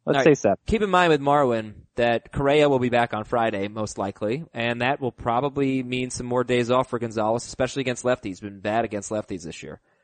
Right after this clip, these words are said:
Speaker 2: Travis Shaw batting two thirty-two with a three ninety slugging percentage in August. Worryometer on Shaw.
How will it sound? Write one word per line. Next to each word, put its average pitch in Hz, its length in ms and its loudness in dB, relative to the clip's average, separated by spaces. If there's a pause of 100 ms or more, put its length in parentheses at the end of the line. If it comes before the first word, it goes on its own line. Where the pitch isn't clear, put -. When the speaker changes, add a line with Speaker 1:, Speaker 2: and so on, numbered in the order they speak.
(640)
Speaker 2:
Travis 247 500 6
Shaw 175 400 8
batting 139 320 4
two 220 240 0
thirty-two 196 960 2 (360)
with 147 140 2
a 151 60 4
three 190 220 2
ninety 185 280 2
slugging 165 360 0
percentage 151 480 0
in 151 180 -2
August. 139 560 0
Worryometer 151 640 4
on 135 140 2
Shaw. 104 480 0